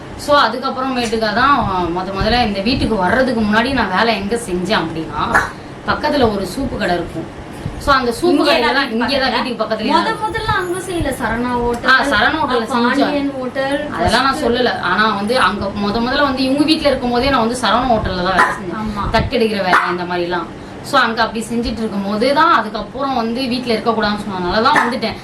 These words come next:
Speaker 1: சரி, அதுக்கப்புறம் எங்க போறது, எங்க வேலைக்கு போறதுன்னே தெரியல. சரணா ஹோட்டல்ல பாத்துட்டு இருந்தேன் அவங்க வீட்ல இருக்கும்
Speaker 2: அதுக்கு
Speaker 1: போது.
Speaker 2: முன்னாடி பாண்டியன் ஹோட்டல்னு சொல்லிட்டு ஒண்ணுத்துல
Speaker 1: அங்கேயும்
Speaker 2: பார்த்தாங்க.
Speaker 1: பார்த்தேன்.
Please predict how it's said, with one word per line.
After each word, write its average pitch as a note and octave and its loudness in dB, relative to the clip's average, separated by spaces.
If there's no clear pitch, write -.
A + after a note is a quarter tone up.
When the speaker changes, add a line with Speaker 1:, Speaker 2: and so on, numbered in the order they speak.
Speaker 1:
சரி, D#4+ 4
அதுக்கப்புறம் C4 0
எங்க C4+ 0
போறது, A3 2
எங்க B3 4
வேலைக்கு G#3+ 2
போறதுன்னே G3+ -6
தெரியல. G3 -4
சரணா G3 -4
ஹோட்டல்ல A3 0
பாத்துட்டு F#3+ -2
இருந்தேன் F3+ -4
அவங்க F3 -2
வீட்ல F#3+ -6
இருக்கும் F#3 -6
Speaker 2:
அதுக்கு - -
Speaker 1:
போது. A3 -2
Speaker 2:
முன்னாடி C#4 2
பாண்டியன் C4+ 0
ஹோட்டல்னு A#3 -6
சொல்லிட்டு A#3 -6
ஒண்ணுத்துல G#3 -8
Speaker 1:
அங்கேயும் G#3+ 0
Speaker 2:
பார்த்தாங்க. - -6
Speaker 1:
பார்த்தேன். G#3+ 0